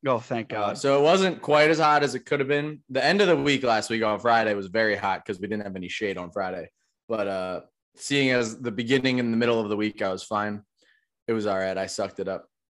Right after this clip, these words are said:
Speaker 2: Uh, but yeah, I mean, it's, it's, it's not too bad. You get used to it. Somehow I'm managing to wear pants through the whole situation 'cause I can't wear shorts to work.
Speaker 1: Yeah, that blows my mind.
Speaker 2: Don't really know how I'm managing that.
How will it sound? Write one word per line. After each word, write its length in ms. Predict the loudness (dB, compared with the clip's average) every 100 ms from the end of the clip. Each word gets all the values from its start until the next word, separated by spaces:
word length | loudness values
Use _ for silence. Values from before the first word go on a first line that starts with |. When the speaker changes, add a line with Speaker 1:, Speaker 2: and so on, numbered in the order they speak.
| _ _ _ -16
Speaker 2:
Uh, 200 | -12 -6
but 200 | -2 2
yeah, 160 | 2 2
I 40 |
mean, 180 | 0 -2
it's, 260 | -4 -10 _
it's, 280 | -8 -8 -6
it's 160 | -6 -4
not 220 | -4 -4
too 120 | -6
bad. 240 | -2 -2 -2
You 100 | -4
get 180 | -4 -4
used 240 | -8 -4
to 80 | -4
it. 160 | -4 -2
Somehow 400 | -2 0 2 2
I'm 180 | 2
managing 460 | 0 0 -2 -4 -2
to 60 | -2
wear 160 | -2 -6
pants 360 | -4 -4 -4 -10
through 140 | -4 -2
the 100 | 2
whole 160 | 2
situation 720 | 0 -4 -2 2 2 0 -6 -4
'cause 160 | -4
I 80 | -4
can't 280 | -4 -6 -2
wear 180 | -4 -2
shorts 340 | -2 -2 -4
to 100 | -4
work. 280 | -2 -2 -6 _
Speaker 1:
Yeah, 120 | -2 0
that 140 | 4
blows 220 | 4 2
my 80 | 2
mind. 320 | -2 -4 -10 _
Speaker 2:
Don't 140 | 2 4
really 200 | 4 4
know 140 | 4
how 160 | 4 4 4
I'm 80 |
managing 420 | 2 2 2 0 2
that. 260 | 2 0